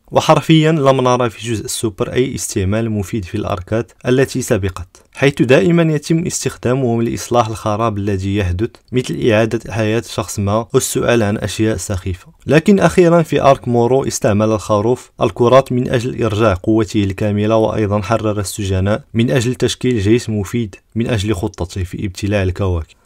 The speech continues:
وصراحة لا أحد توقع أمنية مثل هذه، فقد كانت مفيدة جدًا، وأضافت تهديدا كبيرا لغوكو وفيجيتا والأرض، وخلقت دورا لمقاتلي الزد، فكرة رائعة وكان من الضروري الإشارة لها.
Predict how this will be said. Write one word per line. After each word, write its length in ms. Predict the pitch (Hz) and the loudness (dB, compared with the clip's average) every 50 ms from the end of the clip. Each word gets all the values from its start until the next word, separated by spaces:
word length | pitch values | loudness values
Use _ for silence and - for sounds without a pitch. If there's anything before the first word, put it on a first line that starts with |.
| _ _ _ - | _ _ _ -4
وصراحة 520 | 131 123 - 147 147 170 185 180 185 170 - | -2 2 4 4 6 6 4 4 2 0 2
لا 340 | - 160 151 139 139 151 151 | 2 0 2 2 0 0 0
أحد 180 | 151 131 139 131 | 0 -2 -4 -6
توقع 580 | - - 117 117 127 139 - - 120 98 - | -4 -2 -2 0 0 0 2 2 2 2 2
أمنية 360 | 101 107 117 113 117 120 120 107 - | 0 -2 -2 0 0 0 0 0 -2
مثل 360 | 120 117 113 117 107 - 113 | -2 -2 -2 -2 -2 -2 -2
هذه، 420 | 101 92 95 104 101 92 110 107 | 0 0 0 0 -2 -2 -4 -4
فقد 340 | 92 - 110 - - 101 90 | -4 -4 -2 -2 -2 -4 -4
كانت 420 | - - 110 107 110 120 110 - - | -4 -4 -2 -2 -2 -4 -6 -4 -4
مفيدة 400 | 107 98 - 147 127 101 113 107 - | -6 -2 -2 -2 -2 -2 -4 -4 -2
جدًا، 480 | 110 98 90 - 90 87 - 85 78 - - _ | -2 -2 -2 -4 -6 -8 -8 -8 -10 -10 -6 _
وأضافت 600 | 131 135 156 160 143 123 156 - - - 170 - - | 2 4 6 6 6 6 6 6 6 4 2 2 2
تهديدا 480 | 156 110 104 101 131 147 120 123 123 | 2 2 2 2 0 0 0 0 0
كبيرا 460 | 123 - 131 110 98 110 123 127 123 | 2 2 2 2 4 4 4 4 4
لغوكو 640 | 120 113 110 104 92 113 113 110 107 - 117 110 104 | 2 2 0 0 2 2 2 2 2 2 2 2 2
وفيجيتا 460 | 98 95 95 92 98 107 95 - 104 | 0 -2 -4 -4 -6 -8 -6 -4 -2
والأرض، 420 | 98 98 98 - - 120 110 101 92 - _ _ _ - | -2 0 -2 0 -2 -2 -2 -2 -4 -8 _ _ _ -2
وخلقت 500 | 127 - - 160 156 156 151 - 143 117 | 0 4 4 6 6 6 4 4 2 2
دورا 380 | 98 - 120 123 131 135 135 | 4 4 4 6 6 6 6
لمقاتلي 920 | 131 131 127 120 117 110 - - 120 117 - - 117 107 110 110 107 107 | 6 6 4 2 2 0 0 0 0 0 0 0 0 2 2 0 0 0
الزد، 340 | 98 92 82 - - 85 78 - _ _ _ | -2 -2 -4 -4 -8 -10 -12 -12 _ _ _
فكرة 360 | _ - - 175 - 185 180 170 - | _ 0 2 4 6 6 6 6 6
رائعة 600 | 170 156 151 151 160 160 160 151 113 110 113 - - | 4 6 6 6 6 6 4 4 4 4 2 0 -2
وكان 420 | 135 127 120 117 107 - 139 139 | 0 0 0 0 2 2 2 2
من 240 | 131 131 127 123 120 | 2 2 2 2 2
الضروري 720 | 110 98 - - 104 101 101 107 104 104 104 117 117 113 110 | 2 0 0 2 2 2 2 2 0 2 2 0 2 2 0
الإشارة 600 | 104 - - 90 - 113 110 104 101 - - 95 | -2 -2 -6 -4 -2 -2 0 0 -2 -2 -4 -4
لها. 260 | 87 85 76 - | -4 -4 -6 -8